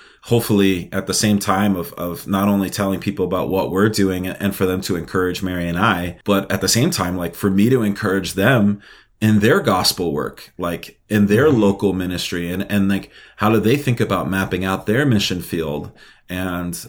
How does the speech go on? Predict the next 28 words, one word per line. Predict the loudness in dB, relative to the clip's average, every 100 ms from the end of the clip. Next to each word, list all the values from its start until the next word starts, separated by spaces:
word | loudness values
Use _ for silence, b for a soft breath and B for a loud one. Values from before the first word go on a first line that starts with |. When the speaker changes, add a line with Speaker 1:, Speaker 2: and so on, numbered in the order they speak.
| -4
Speaker 1:
being | 2 4 4
on, | 0 -4 -4 -6 -8 -6
on | -4 -2
mission | -2 0 0 0
where | 2
they | 2 2
are | 0 -2
in | -4
their | -2 0
workplace | 2 0 -2 -4 -2 -2
or | -2 -2
in | 0
their | 2
neighborhood | 4 4 2 -2 -4 -6 -4
or, | -6 -8 -10 B B B
or | -4 -2 0
wherever | 2 4 4 2 2
they | 2 0
are. | 0 0 0
And, | -4 -6
and | -6 -4
so | -2 -2 -2
just | 0 0
that | 2 2
mutual | 4 4 2 0 0
encouragement. | -2 -2 -2 -2 -4 -6
I'm | -4 -6
s-, | -6